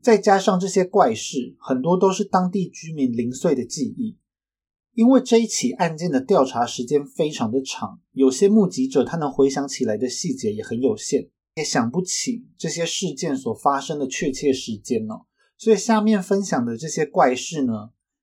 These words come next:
并不一定是按照发生的顺序，有些怪事啊，甚至在案发后的当下是没有被提到的，反而是经过几十年之后才被提出来，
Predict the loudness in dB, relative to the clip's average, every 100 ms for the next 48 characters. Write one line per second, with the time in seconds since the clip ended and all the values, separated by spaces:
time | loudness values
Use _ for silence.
0 | 0 2 4 2 2 0 0 -2 -4 -4
1 | 2 2 4 2 2 0 -4 -2 -2 -2
2 | -4 -6 -8 -10 _ _ 2 2 4 2
3 | 4 4 4 -2 0 2 2 2 0 0
4 | 0 -6 -2 0 2 2 2 2 2 0
5 | 2 2 0 -2 -2 -2 -2 -6 -2 0
6 | 0 -2 -2 -8 -8 2 2 2 -10 _
7 | _ _ _ 2 2 0 -4 -4 -2 0
8 | 2 2 0 -6 -4 -4 -4 -2 -2 -2
9 | 0 0 0 2 0 0 -10 -8 -6 -2
10 | -2 -4